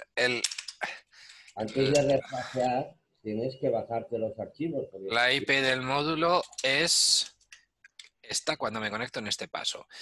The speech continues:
Speaker 1: Vale, los archivos que hay que bajarse con la herramienta de reflash,
Speaker 2: Vale,
Speaker 1: eh,
Speaker 2: tienes que apuntarlos, ¿no?
Speaker 1: me los
Speaker 2: Ahora.
Speaker 1: pasaste ayer. Yo no los
Speaker 2: No me,
Speaker 1: tengo.
Speaker 2: no me harás buscarlos otra vez, ¿no?
Speaker 1: No, no te haré buscarlos otra vez, pero,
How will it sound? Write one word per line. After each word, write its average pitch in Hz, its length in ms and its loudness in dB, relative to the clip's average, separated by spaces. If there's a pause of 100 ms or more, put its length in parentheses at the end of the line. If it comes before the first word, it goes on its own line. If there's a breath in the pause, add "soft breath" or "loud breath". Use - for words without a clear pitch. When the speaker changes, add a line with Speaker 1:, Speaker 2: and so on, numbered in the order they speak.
(240 loud breath)
Speaker 1:
Vale, 123 260 4
los 139 160 4
archivos 175 380 2
que 175 80 2
hay 160 60 2
que 160 120 4
bajarse 175 540 4
con 147 160 2
la 135 80 2
herramienta 143 460 0
de 143 60 0
reflash, 160 520 2 (720 loud breath)
Speaker 2:
Vale, 101 640 0
Speaker 1:
eh, - 160 -12
Speaker 2:
tienes 127 240 -10
que 113 80 -8
apuntarlos, 98 580 -4
¿no? 98 120 -10
Speaker 1:
me 127 140 -4
los 127 180 -2
Speaker 2:
Ahora. 92 140 -2
Speaker 1:
pasaste 151 440 -2
ayer. 160 400 2 (920 loud breath)
Yo 127 160 -16
no 131 140 -6
los 101 100 -8
Speaker 2:
No 107 80 0
me, 127 160 -4
Speaker 1:
tengo. 120 160 -16 (200)
Speaker 2:
no 113 120 -2
me 120 140 -2
harás 98 280 -4
buscarlos 90 520 -8
otra 90 300 -2
vez, 82 160 -4
¿no? 95 120 -10 (800 loud breath)
Speaker 1:
No, 123 300 -12
no 120 180 -10
te 127 120 -6
haré 131 140 -4
buscarlos 117 600 -6
otra 104 280 -10
vez, 131 360 -10
pero, 170 500 -14